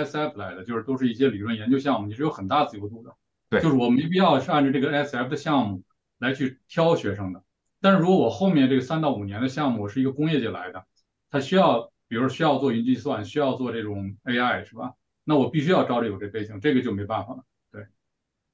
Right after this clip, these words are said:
Speaker 1: 啊，作为一个老师呢，就是说应该有这个能力，就是你，你这个项目是交叉着的，就是既有一部分是从这个，呃，学术界，就纯理论的，一部分是工业界的。这样的话，好处是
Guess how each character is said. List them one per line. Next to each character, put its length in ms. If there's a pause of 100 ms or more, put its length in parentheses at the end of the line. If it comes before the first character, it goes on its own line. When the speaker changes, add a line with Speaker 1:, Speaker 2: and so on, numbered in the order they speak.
(140)
Speaker 1:
啊， 140
作 140
为 60
一 20
个 80
老 160
师 200
呢， 200
就 140
是 60
说 160
应 140
该 120
有 120
这 80
个 80
能 200
力， 120
就 120
是 60
你， 100
你 180
这 80
个 60
项 240
目 80
是 140
交 180
叉 240
着 100
的， 140 (380)
就 100
是 60
既 120
有 140
一 100
部 160
分 160
是 80
从 220
这 120
个， 280 (400)
呃， 220
学 180
术 160
界， 160
就 100
纯 220
理 100
论 220
的， 100
一 120
部 120
分 120
是 80
工 180
业 80
界 140
的。 80
这 100
样 140
的 60
话， 120
好 260
处 140
是 320